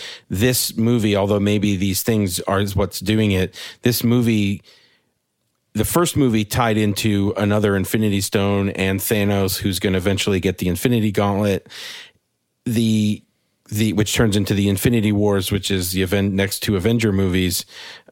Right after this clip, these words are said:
Um, the thing that's interesting is this didn't further any of the, of the, um, Marvel Cinematic Universe longer arc, although it's possible that it did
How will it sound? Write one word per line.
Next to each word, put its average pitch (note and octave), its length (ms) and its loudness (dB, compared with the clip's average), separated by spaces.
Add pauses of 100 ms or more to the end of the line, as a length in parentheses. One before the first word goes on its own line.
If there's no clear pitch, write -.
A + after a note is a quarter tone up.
(140)
Um, F2+ 600 0 (480)
the A2 420 0 (100)
thing D3 240 0
that's A#2 320 -2
interesting A2+ 760 0
is G2+ 280 0
this B2+ 220 0
didn't B2+ 260 0
further B2+ 760 0
any A2 300 2
of G#2+ 160 0
the, G2+ 360 0 (340)
of G2+ 220 0
the, F2+ 420 0 (560)
um, E2+ 800 -4 (680)
Marvel G#2 360 2
Cinematic G2+ 540 0
Universe G2+ 460 0
longer F#2+ 580 0 (100)
arc, G#2 440 0
although G#2 360 2
it's G2+ 160 -2
possible A2+ 520 0
that F#2 160 0
it E2+ 120 -4
did G#2+ 240 0